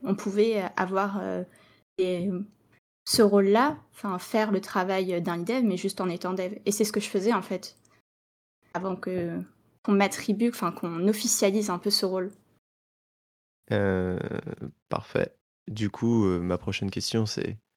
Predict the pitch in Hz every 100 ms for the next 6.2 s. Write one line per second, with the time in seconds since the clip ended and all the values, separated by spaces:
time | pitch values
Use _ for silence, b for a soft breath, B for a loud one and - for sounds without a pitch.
0 | _ - 117 - 135 95 90 90 92 -
1 | 95 92 101 107 101 92 92 90 95 -
2 | - 107 95 92 101 101 95 113 95 95
3 | - 104 _ - 98 101 101 104 98 92
4 | 101 - _ _ _ _ _ _ - 85
5 | 90 98 95 101 104 98 107 104 104 95
6 | 90 92